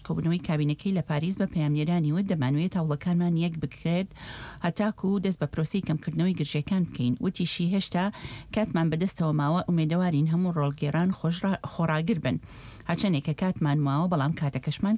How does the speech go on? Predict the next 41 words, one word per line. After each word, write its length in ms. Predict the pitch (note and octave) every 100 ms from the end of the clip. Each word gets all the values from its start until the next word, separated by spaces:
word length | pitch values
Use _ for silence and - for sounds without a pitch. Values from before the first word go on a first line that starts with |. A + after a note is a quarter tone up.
| -
کەمێک 280 | D#3 D3+ - - -
کەمە. 220 | - F3+ - - - - - - - G3+
جێوتنە 340 | A#3 A#3 C4+ A3+
بەریتانیا 420 | G3+ A#3 A3 F#3+
و 60 | -
فەرەنسا 300 | F#3 G3 F#3+
و 80 | E3+
ئەڵمانیا 500 | E3+ E3+ D#3 D3+ E3+ -
کە 60 | E3
بە 80 | D#3 -
ئی 320 | A#3 C4+ C#4 A#3+ -
سێ 160 | G#3+ D3
دەناسرێن 520 | C#3+ D3+ D3+ - E3+ G3+
بە 60 | F3+
نیازن 280 | E3 E3 E3 D3+
گوشارێکی 480 | D#3 A3 G3+ F3 E3
نوێ 120 | F3+ E3+
دەست 140 | -
پێ 80 | E3 -
بکەن 240 | E3 F#3+ A#3 - - - -
بۆ 80 | G3+
هێشتنەوەی 400 | F3+ - F3 -
ئێران 240 | E3 F3+ A3
لە 60 | A#3
سەودای 280 | E3 D#3 D#3+
ناوکی 320 | D3 D3+ -
ساڵی 280 | G3 E3 D3
دوهزار 320 | E3+ E3 D#3 D3+
و 60 | -
پازدە، 420 | D3+ C#3+ - F3+ G3+ - - - -
سەرڕای 300 | G#3 F3 D#3+
هەڕەشەکانی 520 | D#3 D3 E3 F#3+ F3 A2
ئێران 200 | D3+ F#3+
بە 40 | F3+
کشانەوە 360 | - D3+ C#3+ D3 D#3+
لە 40 | C#3+
ڕێکەوت 300 | C#3+ F#3+ -
نەکا. 200 | G#3+ - - - - - - -
وەزیری 340 | F#3+ F#3 E3 E3+
دەرەوەی 240 | D#3 -
ئەڵمانیا 460 | D#3+ D#3 D3+ D3+